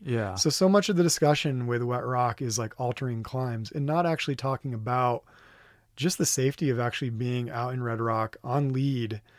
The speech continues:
Speaker 2: you know, potentially breaking a hold, taking a bad lead fall, lead fall, you know, breaking off, dislodging a large chunk of rock, you know, taking out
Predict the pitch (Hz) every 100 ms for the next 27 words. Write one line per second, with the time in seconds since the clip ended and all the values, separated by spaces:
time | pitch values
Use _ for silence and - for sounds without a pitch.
0 | - - - 123 120 113 - 139 139 139
1 | 123 113 120 131 120 95 120 123 - 127
2 | 135 123 117 117 110 113 110 - 110 -
3 | 120 110 - 113 113 110 - - - -
4 | 131 123 117 117 135 - - 160 131 113
5 | 151 - 135 135 139 139 - - 120 147
6 | - 131 135 131 127 127 127 - 123 120
7 | 123 127 120 131 123 120 - 131 127 123
8 | 123 127